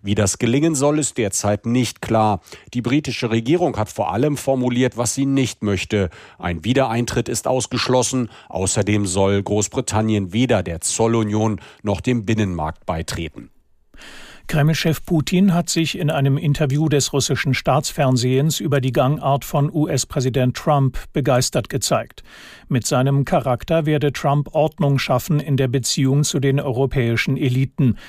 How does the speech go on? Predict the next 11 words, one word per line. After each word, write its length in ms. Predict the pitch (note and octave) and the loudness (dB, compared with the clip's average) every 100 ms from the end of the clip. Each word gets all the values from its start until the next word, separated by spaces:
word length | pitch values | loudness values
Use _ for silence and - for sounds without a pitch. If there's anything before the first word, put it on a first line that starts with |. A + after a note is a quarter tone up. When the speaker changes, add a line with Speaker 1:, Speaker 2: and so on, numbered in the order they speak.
| - - - | -20 -14 -4
Speaker 2:
Diese 280 | C#3 C3 B2 | 0 2 2
würden 300 | C3+ C#3 C#3 | 0 2 -2
schon 300 | - D3 B2+ | 0 2 4
bald, 300 | A#2+ C3+ - | 4 2 -2
so 280 | - D3 | -2 0
wörtlich, 600 | B2+ B2 - C3 C3 - F#3 | 2 0 0 0 0 -4 -6
bei 300 | B2+ C3 C#3 | 0 2 0
Fuß 460 | - D#3+ C#3 - | -2 0 0 0
ihres 360 | G3+ C3 C#3+ - | 0 0 0 0
Herrn 340 | C#3+ C#3 C#3+ | 2 4 4
stehen. 580 | C#3+ - A#2 G#2 F#2+ G#2 | 2 0 -2 -2 -6 -10